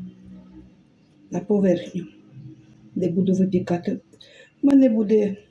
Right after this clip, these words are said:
три соняшника і три конуса отаких. Ось так я їх поліпила,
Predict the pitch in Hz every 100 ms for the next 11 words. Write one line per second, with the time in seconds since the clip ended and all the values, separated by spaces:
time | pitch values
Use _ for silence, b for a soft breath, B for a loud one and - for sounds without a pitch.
0 | _ _ b b b - 311 294 - 294
1 | 240 220 208 202 196 208 196 175 156 156
2 | 156 - 147 - 165 - 135 - - _
3 | - 233 - - 202 190 196 190 190 -
4 | - 233 220 220 - 311 320 294